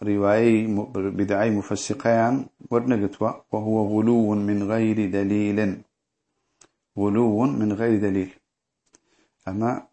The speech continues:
غلو. بلام علماء هر كسي كيش أمان كذب يكون مالك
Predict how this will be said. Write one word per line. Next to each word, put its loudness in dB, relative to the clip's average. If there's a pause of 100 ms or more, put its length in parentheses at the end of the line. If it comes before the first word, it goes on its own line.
(280)
غلو. 0 (1600)
بلام 4 (480)
علماء 2
هر 0
كسي -2
كيش -6
أمان 2
كذب 0
يكون 2
مالك 2